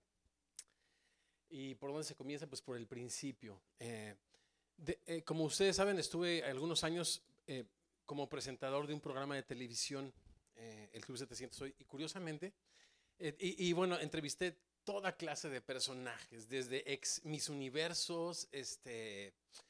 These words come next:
científicos perdidos en el medio del océano Atlántico, no estoy exagerando, eh, eh, eh, en, en una expedición de, en el mar, eh, pero las dos historias,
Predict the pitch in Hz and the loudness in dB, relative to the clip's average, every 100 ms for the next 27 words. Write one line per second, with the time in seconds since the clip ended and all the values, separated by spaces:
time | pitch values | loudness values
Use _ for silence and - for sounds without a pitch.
0 | _ - - 160 147 165 170 165 165 - | _ 0 2 2 0 -4 -4 0 -2 0
1 | 160 135 147 160 160 135 135 131 135 151 | 2 2 4 2 2 -2 0 2 2 4
2 | 156 165 143 123 107 143 143 123 - 139 | 4 4 6 4 2 2 2 0 0 -2
3 | 127 156 151 135 123 - 135 117 117 113 | 0 -2 -2 -4 -4 0 0 0 -2 -4
4 | 107 120 156 _ _ _ _ - 123 117 | -4 -8 -10 _ _ _ _ -6 -2 0
5 | 113 110 - _ - _ _ - 135 139 | 0 -2 -8 _ -20 _ _ -6 -4 -2
6 | 139 127 117 117 120 131 143 127 131 143 | -2 -2 0 -2 -2 -4 -4 -4 -2 0
7 | 131 120 113 117 - 131 120 - 139 131 | 2 2 0 -4 -2 0 4 4 4 0
8 | 131 117 117 113 120 123 117 117 127 131 | -4 -8 -10 -8 -8 -6 -4 0 2 2
9 | 143 - _ _ _ _ 151 135 - 156 | 0 -6 _ _ _ _ -6 -2 2 6
10 | 156 139 208 208 208 - 175 139 120 - | 6 8 6 6 2 2 2 0 0 -2
11 | - | -2